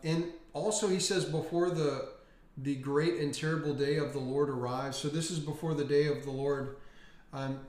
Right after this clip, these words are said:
what I wanna say about this verse, and this is in a Bible study on Malachi, but it's really interesting, all these prophecies,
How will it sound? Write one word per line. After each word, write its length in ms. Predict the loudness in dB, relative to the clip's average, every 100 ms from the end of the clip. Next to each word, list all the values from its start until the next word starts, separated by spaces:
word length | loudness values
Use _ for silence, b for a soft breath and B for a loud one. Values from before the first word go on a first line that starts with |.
| -10
what 180 | -4 0
I 60 | 2
wanna 240 | 2 2
say 260 | 0 2 2
about 360 | 2 0 0
this 220 | 0 0 -2
verse, 500 | -2 0 2 0 0
and 120 | 0
this 180 | 0 0
is 140 | 0
in 80 | 0
a 40 |
Bible 320 | 0 0 -2
study 280 | -2 -2 0
on 140 | 0 -2
Malachi, 580 | -2 -4 -2 -4 -2
but 120 | -4 -4
it's 180 | -4
really 240 | 0 0 0
interesting, 500 | -2 -6 -6 -4 -2
all 140 | -2
these 180 | -4 -6
prophecies, 840 | -6 -6 -4 -6 -6 -6 -6 -8